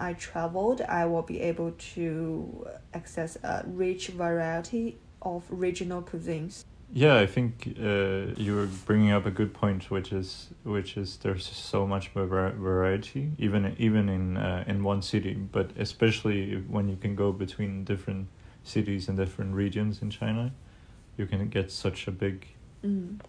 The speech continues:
Speaker 2: variety, and, um, uh, also t-, not just in terms of, like, specific dishes, but the whole, the whole spice, like,
Speaker 1: Mm-hmm.
Speaker 2: the,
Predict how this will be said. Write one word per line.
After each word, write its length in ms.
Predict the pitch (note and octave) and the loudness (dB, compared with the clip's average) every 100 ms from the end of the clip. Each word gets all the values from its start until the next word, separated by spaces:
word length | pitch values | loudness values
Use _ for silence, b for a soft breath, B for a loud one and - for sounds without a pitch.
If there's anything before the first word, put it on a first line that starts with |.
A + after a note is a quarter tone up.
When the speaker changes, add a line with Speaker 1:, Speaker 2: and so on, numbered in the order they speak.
| - | 0
Speaker 2:
variety, 800 | G2 F#2+ G2 G#2+ - B2+ C#3 D3 - | 2 4 2 0 -4 -6 -4 -4 -2
and, 420 | G2+ F#2 F#2 F2+ | -2 -2 -2 -2
um, 500 | F#2+ F2+ F2+ F2+ F2+ F#2 - - - - - - - B B B B B B - | -2 0 -2 -4 -6 -8 -14 -20 -20 -20 -20 -20 -16 B B B B B B -8
uh, 420 | G2 F#2 F#2 F#2 C3+ A2 D3+ A2 - - - - | -4 -2 -2 -6 -8 -8 -10 -14 -18 -20 -14 -2
also 400 | G#2 F#2+ G#2 F#2+ | -2 2 2 2
t-, 160 | - C3+ | -2 0
not 240 | G#2+ G#2+ | 4 4
just 280 | - G2 - | 4 0 0
in 100 | F#2+ | -2
terms 320 | - F#2+ F2+ | 0 0 2
of, 180 | F#2+ F2 | 0 0
like, 340 | F#2 E2+ - - | -2 -2 -6 -14
specific 720 | - - F#2 - F2+ F#2+ F#2 | -8 -2 0 0 0 0 4
dishes, 480 | G#2 F#2 F#2 F2 - | 4 4 0 -4 -4
but 320 | - F2+ - | 0 0 0
the 140 | F#2+ | 0
whole, 480 | F2 G2+ F#2 F2+ F2+ - B - | 2 4 4 2 0 -8 B -4
the 120 | G2 | 0
whole 160 | G2 F#2+ | 0 0
spice, 800 | - - F#2 F2 A2+ - - - | 0 4 4 4 0 -6 -16 -4
like, 200 | G3+ - | 0 2
Speaker 1:
Mm-hmm. 80 | G#3+ | 2
Speaker 2:
the, 260 | F#2+ F#2 | 2 2